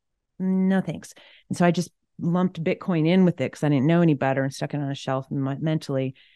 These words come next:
And then a couple years later, when I'm creating this whole eleven X model, I'm in the money zone, you know, and in, in the money section. And I'm kinda like, "Well,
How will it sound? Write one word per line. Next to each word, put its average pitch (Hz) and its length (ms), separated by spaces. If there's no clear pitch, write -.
And 180 80
then 185 80
a - 20
couple 196 240
years 175 280
later, 160 420
when 156 180
I'm 147 100
creating 175 420
this 156 120
whole 156 200
eleven 147 280
X 185 220
model, 139 420
I'm 175 300
in 190 220
the 175 60
money 180 320
zone, 147 600
you 151 80
know, 151 400
and 160 320
in, 156 220
in 165 160
the 156 60
money 185 200
section. 156 440
And 156 140
I'm 170 60
kinda 180 300
like, 175 260
"Well, 190 320